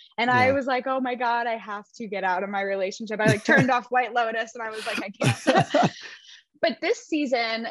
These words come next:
Speaker 1: the men, they're just menning so hard. Like, they remind me, ugh, they remind me of, like, things I see in my father, not
Speaker 2: Hmm.
Speaker 1: like the cheating, but just, like, this masculine energy that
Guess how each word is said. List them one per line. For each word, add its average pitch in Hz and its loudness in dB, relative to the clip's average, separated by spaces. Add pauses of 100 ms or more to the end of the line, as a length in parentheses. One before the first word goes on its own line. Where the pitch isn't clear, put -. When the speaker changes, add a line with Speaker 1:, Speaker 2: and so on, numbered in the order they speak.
Speaker 1:
the 247 -2
men, 247 2 (520)
they're 262 0
just 277 -4
menning 220 0
so 196 -2
hard. 180 -2
Like, 214 -6
they 240 4
remind 233 2
me, 233 -6 (300)
ugh, 220 -6 (520)
they 220 0
remind 233 0
me 247 0
of, 214 -4
like, 202 -4 (100)
things 214 -6
I 196 2
see 196 -4
in 190 -6
my 175 -4
father, 202 2 (440)
not 202 2
Speaker 2:
Hmm. 220 2
Speaker 1:
like 233 0
the 311 0
cheating, 220 0 (260)
but 240 -2
just, 262 0
like, 269 0
this 247 -2
masculine 262 -2
energy 247 -4 (360)
that 208 4